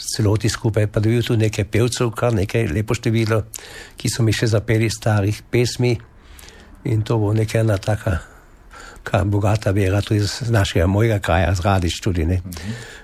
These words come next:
Speaker 1: Tako da tudi te stvari skušam reči, pa seveda, koliko je to organizacijsko pomagano pri Krščanski kulturni zvezi in pa seveda pa v Bajaniku, da
Speaker 2: Mhm.
Speaker 1: stojiš, po-, pomagaš, kolikor se moraš. Tukaj drugače pa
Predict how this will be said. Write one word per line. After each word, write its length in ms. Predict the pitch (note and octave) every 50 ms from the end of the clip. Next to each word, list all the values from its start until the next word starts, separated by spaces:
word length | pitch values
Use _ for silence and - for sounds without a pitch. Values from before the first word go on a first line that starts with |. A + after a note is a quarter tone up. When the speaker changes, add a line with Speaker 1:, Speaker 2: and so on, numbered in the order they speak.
| - - - - - - -
Speaker 1:
Tako 280 | - - - B2 - A#2
da 160 | G#2+ G#2 D#2+
tudi 240 | E2 - - A2+ G#2+
te 120 | - A#2+
stvari 360 | G#2+ - - - - E2+ G2+ G#2+
skušam 440 | F2+ - - - G#2+ - - A2+ G#2
reči, 160 | G#2+ G2+ -
pa 100 | - A2
seveda, 320 | - - B2 A#2 A2+ G#2+
koliko 300 | G#2 - A#2+ A2 - A2+
je 60 | G#2 G2+
to 100 | - -
organizacijsko 560 | - G#2 G#2 F#2 E2+ - C3+ A#2+ - - - G#2
pomagano 640 | - G#2+ G#2 G#2 G#2 A2 G#2+ A2 G#2+ G#2+ G#2+ F#2+ - - - - - - - - - - -
pri 160 | - - G#2
Krščanski 420 | - - G#2+ - - A2 A2 G#2+ -
kulturni 280 | G#2+ F#2+ - A2+ G2
zvezi 420 | G2+ G2+ A2 A2+ B2 A#2 A2+ A#2 A2 G#2+ - - - - - _ _ - - - - _ _ - - - - - - - - - - - - - - - - -
in 140 | - A2+ G2
pa 140 | F2 F2 G2+
seveda 260 | - - A2+ F#2+ F#2+
pa 100 | - -
v 100 | - G2
Bajaniku, 520 | F2 F#2+ F#2+ F#2 G2 G2 G2 G2+ - G#2+ F#2
da 200 | G2 F#2+ F2+ F2 - - - -
Speaker 2:
Mhm. 320 | - G#2 F#2+ F2 E2+ G#2 A#2+ A#2+ A#2+ - - - -
Speaker 1:
stojiš, 520 | - - - - - A2+ F#2+ F2+ E2+ -
po-, 160 | - - - - -
pomagaš, 480 | - - F#2+ F#2 F2+ F2+ F2+ E2+ -
kolikor 260 | - - G2 - -
se 140 | F2+ - - F#2+
moraš. 380 | F#2+ E2+ F2 F#2+ F#2 - - - - - - - - - -
Tukaj 320 | - - C3+ A#2+ - -
drugače 420 | G2+ G#2+ G2 F2+ G2 - - - F#2
pa 240 | - - D#2+ D2